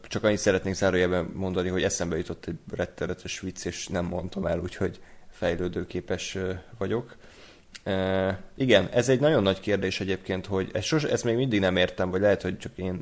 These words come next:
én nem emlékszem, hogy most a, a Westworld az volt az első, gondolom. Az a Ford, meg az Arnoldnak a műve, és utána jött a Delos, mint befektető K F T, vagy nem tudom mi, B T, és annak a segítségével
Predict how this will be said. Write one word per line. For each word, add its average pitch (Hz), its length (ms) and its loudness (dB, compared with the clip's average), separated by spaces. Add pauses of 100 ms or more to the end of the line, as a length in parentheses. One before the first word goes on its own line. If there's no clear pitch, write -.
(120)
én 92 100 -2
nem 90 340 -4
emlékszem, 90 460 -4
hogy 90 140 -2
most 87 220 -6
a, 87 180 -4 (800)
a 95 100 0
Westworld 120 840 6 (920)
az 104 200 2
volt 98 200 0
az 98 100 -2
első, 85 420 0
gondolom. 76 420 -8 (300)
Az 101 160 0
a 92 60 -4
Ford, 143 500 6 (220)
meg 82 160 -8
az 82 100 -8
Arnoldnak 92 640 0
a 87 120 -2
műve, 147 500 4 (360)
és - 120 -8
utána 95 300 2
jött 101 260 2
a 90 260 2
Delos, 101 480 2
mint 92 180 -2
befektető 87 720 -2 (160)
K - 60 -6 (240)
F - 100 -12
T, 131 140 2
vagy 92 140 2
nem 98 180 2
tudom 131 220 4
mi, 135 100 6
B 107 280 4
T, - 100 -2 (640)
és - 360 0 (200)
annak 131 300 6
a 101 60 2
segítségével 113 1120 6